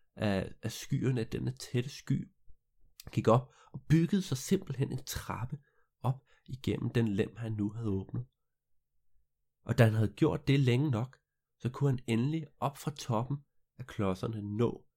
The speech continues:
op på ydersiden af det her glas. Og så tog han fat med begge hænder og hev sig op. Ah!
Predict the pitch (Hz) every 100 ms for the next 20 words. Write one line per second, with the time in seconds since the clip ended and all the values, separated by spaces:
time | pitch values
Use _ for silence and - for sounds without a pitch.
0 | _ _ _ _ - 117 - - - 110
1 | 117 123 - 107 104 104 _ _ _ _
2 | _ _ - - 95 98 - 87 87 -
3 | _ _ _ _ - 131 165 160 - 170
4 | 170 156 147 135 165 - 139 131 - _
5 | _ 135 - - 190 107 - - 78 -
6 | _ _ _ _ - 98 190 131